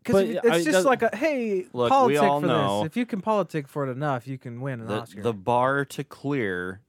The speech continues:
Speaker 3: is our podcast.
Speaker 2: And the next step, v-, just slightly below us, is M T V Teen Choice Awards.
Speaker 1: Nailed
Speaker 3: Uh-huh.
Speaker 1: it.
Speaker 3: And then the Oscars.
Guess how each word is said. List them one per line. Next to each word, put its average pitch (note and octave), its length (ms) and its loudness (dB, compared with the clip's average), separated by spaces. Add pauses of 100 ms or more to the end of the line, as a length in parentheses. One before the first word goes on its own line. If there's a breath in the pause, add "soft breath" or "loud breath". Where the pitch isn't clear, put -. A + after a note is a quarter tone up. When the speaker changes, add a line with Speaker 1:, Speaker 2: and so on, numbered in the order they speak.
(140)
Speaker 3:
is F2+ 260 -8
our F#2 300 -4
podcast. D#2+ 720 -10 (200)
Speaker 2:
And C3 360 -4 (120)
the C3+ 300 2
next C3+ 640 -4
step, A#2 500 -4 (400)
v-, A#2+ 200 -12
just A#2 260 -6
slightly A2+ 320 -2
below G2+ 360 -8
us, C3 180 -8
is F3 260 -6
M A#2+ 300 -8
T D#3+ 240 -8
V D#3 340 -4
Teen F#3+ 300 -10
Choice D4+ 280 -8
Awards. F2+ 400 -12
Speaker 1:
Nailed - 140 -10
Speaker 3:
Uh-huh. A#2+ 200 -4
Speaker 1:
it. - 40 -6
Speaker 3:
And G#2 240 -6
then G2+ 220 -6
the F#2 80 -8
Oscars. - 500 -18